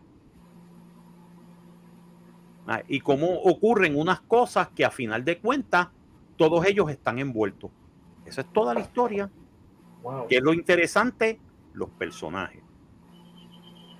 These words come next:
Speaker 1: ¿Qué es interesante? Este, Jul-, Jules y, este, y, y Wilfred, este, Jules Winfred y el otro, y el,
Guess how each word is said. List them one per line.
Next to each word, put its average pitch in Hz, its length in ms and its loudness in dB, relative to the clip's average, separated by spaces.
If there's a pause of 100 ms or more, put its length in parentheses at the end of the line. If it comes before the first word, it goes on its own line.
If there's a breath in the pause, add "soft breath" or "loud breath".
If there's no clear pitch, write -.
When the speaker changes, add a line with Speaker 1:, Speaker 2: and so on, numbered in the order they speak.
(200)
Speaker 1:
¿Qué 107 60 -4
es 113 60 -2
interesante? 180 840 0 (240)
Este, 92 760 -4
Jul-, 151 520 2
Jules 160 340 0
y, 143 240 0
este, 110 520 0
y, 95 440 -8 (1300)
y 98 460 -4
Wilfred, 190 480 4 (520)
este, 98 680 -2 (220)
Jules 165 300 6
Winfred 175 540 0
y 120 240 -4
el 101 160 -2
otro, 123 340 -2
y 113 140 -4
el, 104 80 -2